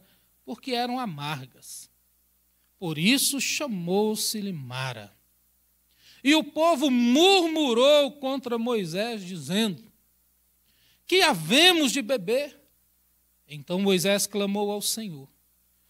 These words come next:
E o Senhor lhe mostrou uma árvore, lançou-a Moisés nas águas, e as águas se tornaram doces.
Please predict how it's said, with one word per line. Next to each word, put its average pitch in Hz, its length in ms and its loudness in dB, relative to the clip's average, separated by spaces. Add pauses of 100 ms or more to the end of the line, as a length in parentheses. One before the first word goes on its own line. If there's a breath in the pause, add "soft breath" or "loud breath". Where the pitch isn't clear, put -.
(160)
E 220 160 4
o 285 80 2
Senhor 285 680 4
lhe 285 120 0
mostrou 247 600 0
uma 247 160 -2
árvore, 185 520 -2
lançou-a 277 1080 2 (340 soft breath)
Moisés 240 720 2
nas 233 400 -2
águas, 208 760 0 (420 soft breath)
e 247 120 -8
as 202 200 -2
águas 214 440 0
se - 120 -4
tornaram 226 540 -6
doces. 190 720 -8